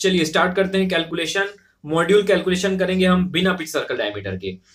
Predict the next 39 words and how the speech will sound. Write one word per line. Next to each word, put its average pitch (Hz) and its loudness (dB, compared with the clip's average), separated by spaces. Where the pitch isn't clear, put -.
ये 185 4
हमारा 214 2
pitch 208 -2
circle 196 0
diameter 190 2
होता 185 2
है 202 2
जो 196 0
center 185 0
से 202 0
जाता 185 0
है 190 0
और 196 4
teeth 226 -2
के 226 4
बीच 170 -2
center 180 0
तक 165 -2
होता - -6
है, 104 -2
है 202 -2
ना। 262 0
Pitch 220 -2
circle 226 4
diameter 208 4
एक 208 4
imaginary 185 -2
डाय-, 170 0
अ, 156 -4
circle 160 -2
होता 185 2
है 180 -2
जो 196 4
कि 233 -4
gear 190 2
के 226 0
टीथ 214 -4
को 240 -2
addendum 185 2